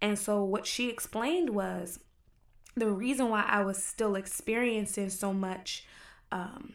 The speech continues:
fear and even, like, sometimes anxiety was because there were things in my mind, my subconscious mind,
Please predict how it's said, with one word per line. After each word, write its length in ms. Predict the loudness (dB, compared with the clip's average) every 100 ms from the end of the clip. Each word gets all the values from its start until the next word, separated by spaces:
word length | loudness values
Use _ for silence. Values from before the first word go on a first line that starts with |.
| -18
fear 880 | -18 -6 0 2 4 2 0 -4 -4 0
and 160 | 0
even, 380 | 0 -2 -2 -2
like, 180 | -4 -6
sometimes 460 | -6 -2 -2 -2
anxiety 760 | -2 -2 0 0 0 -2 -6 -8 -12 -20 -20 -16 0
was 200 | 2 2
because 720 | -2 -2 -2 0 0 -4 -12 -20 -20 -10 8
there 160 | 8
were 120 | 8
things 340 | 4 4 4 4
in 120 | 4
my 180 | 2 2
mind, 560 | 0 2 2 2 2
my 140 | 0 -2
subconscious 840 | 0 0 0 0 -2 -2 -2 -2
mind, 480 | -2 -2 -6 -10